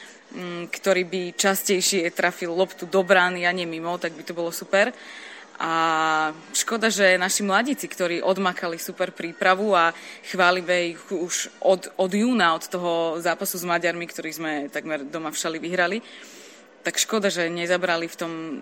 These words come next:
naozaj rozhodujúcom zápase, kde išlo o tú baráž. A nejde ani tak o to, že nebudeme na majstrovstvách sveta,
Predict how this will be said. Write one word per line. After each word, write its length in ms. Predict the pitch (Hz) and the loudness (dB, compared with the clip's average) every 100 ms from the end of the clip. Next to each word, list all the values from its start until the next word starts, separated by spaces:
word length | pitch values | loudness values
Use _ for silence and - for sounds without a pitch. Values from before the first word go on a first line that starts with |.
| - - | -10 0
naozaj 380 | 185 190 180 165 | 2 4 2 0
rozhodujúcom 720 | 170 175 170 165 175 170 165 | -2 -4 -6 -6 -6 -4 -2
zápase, 400 | 151 - 160 170 | -2 -2 -6 -6
kde 240 | 160 151 | -6 -6
išlo 220 | 165 165 | -6 -6
o 240 | 156 147 - | -4 -4 -6
tú 160 | - 175 | -8 -4
baráž. 400 | 180 185 196 - | 2 4 4 2
A 80 | |
nejde 480 | 175 185 285 269 185 | -2 2 2 4 2
ani 240 | 139 165 160 | 0 -2 -6
tak 160 | 156 | -6
o 80 | 160 | -6
to, 80 | 180 | -6
že 160 | 165 | -8
nebudeme 320 | 160 170 160 147 | -6 -6 -6 -6
na 80 | |
majstrovstvách 480 | 143 165 - 160 147 | -6 -8 -10 -12 -10
sveta, 320 | - 170 185 | -8 -4 -2